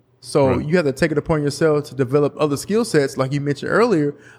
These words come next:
Speaker 1: um, to make sure that to catapult you into your life outside of sports. And so that's how it started. Um, just a simple conversation with a former teammate of mine
Speaker 2: Mm-hmm.
Speaker 1: that was struggling. And I realized he shouldn't be struggling because
Speaker 2: Right.
Speaker 1: they told us if we do this, we follow these rules,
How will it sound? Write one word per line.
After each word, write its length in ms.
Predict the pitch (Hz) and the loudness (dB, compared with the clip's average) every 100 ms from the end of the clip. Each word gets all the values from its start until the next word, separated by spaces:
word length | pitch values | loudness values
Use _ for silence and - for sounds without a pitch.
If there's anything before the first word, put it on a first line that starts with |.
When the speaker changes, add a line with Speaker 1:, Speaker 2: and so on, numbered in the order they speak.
| - | -4
Speaker 1:
um, 480 | 139 135 131 127 - | 0 0 -2 -4 -6
to 140 | 156 | -4
make 220 | 151 156 | 0 0
sure 180 | - 156 | 2 0
that 220 | 143 127 - | 2 0 -2
to 100 | - | -4
catapult 640 | - 190 196 - 156 - | 2 2 2 0 -4 -2
you 220 | 147 147 | -2 0
into 440 | - 139 135 - 156 | -2 -4 -4 -2 -2
your 180 | 147 139 | 0 0
life 320 | - 139 147 | 0 -2 -2
outside 420 | 120 131 135 139 127 | 0 -2 0 -2 -2
of 60 | |
sports. 420 | - 240 294 - - _ - - | -4 -4 -4 -6 -18 _ -20 -10
And 120 | 120 | -8
so 220 | - 120 110 | -6 -6 -2
that's 280 | 135 180 180 | 0 0 0
how 220 | 180 190 | 2 2
it 80 | 185 | 2
started. 420 | - 202 226 110 - | 2 2 2 -2 -10
Um, 420 | - 117 117 101 - | -8 -6 -6 -8 -8
just 160 | 143 131 | -6 -4
a 60 | |
simple 280 | 123 190 180 | -2 0 0
conversation 640 | 175 196 180 - 185 190 175 | 0 0 0 -2 -2 -2 -4
with 120 | 156 | -6
a 40 | - | -6
former 280 | 175 180 | -4 -4
teammate 380 | 160 190 190 185 | -4 -4 -2 -2
of 80 | 180 | -4
mine 320 | 175 190 196 - 117 | -2 -4 -4 -8 -10
Speaker 2:
Mm-hmm. 200 | 95 98 | -8 -4
Speaker 1:
that 120 | 127 | -6
was 100 | 120 | -6
struggling. 560 | - 170 185 202 202 - _ - | -12 -10 -6 -6 -6 -10 _ -14
And 140 | 123 127 | -8 -4
I 40 | |
realized 420 | 139 160 160 147 | -2 0 0 -2
he 60 | 131 | -6
shouldn't 300 | - 190 190 | -2 -2 -2
be 60 | 202 | -4
struggling 480 | 208 202 196 202 | 0 0 -2 -4
because 200 | 156 127 | -4 -4
Speaker 2:
Right. 60 | - | -4
Speaker 1:
they 100 | 123 | -6
told 300 | - 170 180 | -4 -2 -2
us 80 | 170 | -4
if 100 | 135 | -4
we 80 | 131 | -2
do 220 | 135 202 | 0 0
this, 260 | 185 190 151 | 0 0 0
we 120 | 131 | -6
follow 320 | - 170 180 | -2 0 0
these 240 | 151 185 160 | 0 -2 2
rules, 380 | 175 196 185 | 2 2 -2